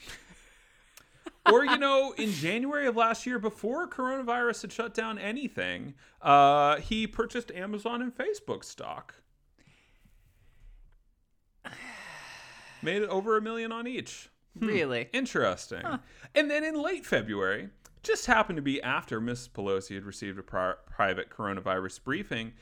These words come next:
Speaker 1: Mister Pelosi paid three point three million to buy technology stocks in things like Slack. You know,
Speaker 2: <laughs>
Speaker 1: that
Speaker 2: Wow.
Speaker 1: technology software that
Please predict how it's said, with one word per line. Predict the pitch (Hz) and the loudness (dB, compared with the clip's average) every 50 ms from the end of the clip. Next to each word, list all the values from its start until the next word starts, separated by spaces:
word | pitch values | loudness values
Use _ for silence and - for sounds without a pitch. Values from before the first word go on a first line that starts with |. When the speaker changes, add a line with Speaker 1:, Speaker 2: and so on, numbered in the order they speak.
| - - - - - | -20 -20 -20 -16 -12
Speaker 1:
Mister | 359 349 - 359 | -10 -10 -10 -10
Pelosi | 359 - 311 311 311 247 - 277 233 | -12 -12 -10 -10 -8 -8 -8 -8 -6
paid | - 247 269 233 - | -4 -4 -4 -4 -6
three | - - 269 269 | -10 -10 -10 -10
point | 254 - 247 254 - | -8 -8 -8 -8 -8
three | - - 226 214 | -8 -8 -6 -6
million | 185 180 202 208 180 135 104 85 95 | -6 -6 -6 -6 -4 -6 -6 -8 -8
to | - 156 | -10 -8
buy | 147 185 170 180 | -4 -2 -2 -2
technology | 180 202 196 180 190 190 196 208 202 - 196 | -4 -6 -8 -6 -6 -4 -4 -6 -6 -8 -10
stocks | - - 208 185 180 180 - - - _ - - _ _ _ _ _ - | -10 -8 -4 -4 -4 -4 -6 -10 -20 _ -20 -20 _ _ _ _ _ -8
in | 202 202 196 | -6 -6 -6
things | 202 - 208 208 202 190 208 | -4 -4 -6 -6 -6 -4 -4
like | 208 196 202 | -4 -4 -6
Slack. | - - - - - 165 175 175 143 - - - - - - - - - - - - - _ _ _ | -8 -10 -10 -8 -6 -4 -4 -4 -4 -6 -10 -14 -20 -20 -20 -20 -20 -20 -20 -20 -20 -20 _ _ _
You | - 254 | -4 -2
know, | 208 156 147 147 151 160 | 0 2 2 2 4 4
Speaker 2:
<laughs> | 165 196 - - | 4 4 4 4
Speaker 1:
that | - 190 160 160 160 175 175 - - - - - - _ _ _ - | 4 4 6 6 6 4 2 0 -4 -8 -8 -8 -10 _ _ _ -14
Speaker 2:
Wow. | - 120 | -10 -4
Speaker 1:
technology | 123 190 180 165 175 175 190 180 170 196 180 | -2 -2 0 0 0 0 0 0 0 -2 -2
software | - 202 185 185 - - 196 196 190 185 | 0 0 0 0 0 -2 -2 -2 -2 -2
that | 143 151 143 - | 0 0 -2 -2